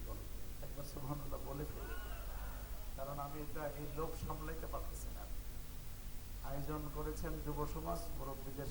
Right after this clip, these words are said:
সাথে নিয়ে আর হাফিজিয়া মাদ্রাসার উন্নতি কল্পে। এই দুটোকে ব্যালেন্স করে কথা বলবো ইনশা আল্লাহ। তাই শুরুতেই একটু একবার মহব্বতের সাথে আল্লাহর নামে ধ্বনি দিই, লিল্লাহি তাকবীর,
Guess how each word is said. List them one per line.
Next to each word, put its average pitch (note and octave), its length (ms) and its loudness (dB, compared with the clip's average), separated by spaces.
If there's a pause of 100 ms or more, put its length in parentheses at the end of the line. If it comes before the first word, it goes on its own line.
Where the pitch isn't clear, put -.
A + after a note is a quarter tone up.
সাথে D#3 320 2
নিয়ে F#3 160 2 (1300)
আর B2 80 0 (100)
হাফিজিয়া D3 480 0
মাদ্রাসার C3 520 2
উন্নতি - 320 0 (100)
কল্পে। - 340 0 (640)
এই - 60 2 (100)
দুটোকে D#3 440 0
ব্যালেন্স D3 320 2 (120)
করে C#3 160 2 (100)
কথা A2+ 180 2 (100)
বলবো - 280 0 (240)
ইনশা B2 300 2 (880)
আল্লাহ। - 300 0
তাই - 140 0 (180)
শুরুতেই D3 440 0 (260)
একটু - 240 -2
একবার A#2+ 260 0 (400)
মহব্বতের C#3 560 0
সাথে B2 200 0 (240)
আল্লাহর B2 360 0
নামে A#2 240 0
ধ্বনি A#2+ 260 2
দিই, A2+ 240 -2
লিল্লাহি A#2+ 400 0 (120)
তাকবীর, - 420 2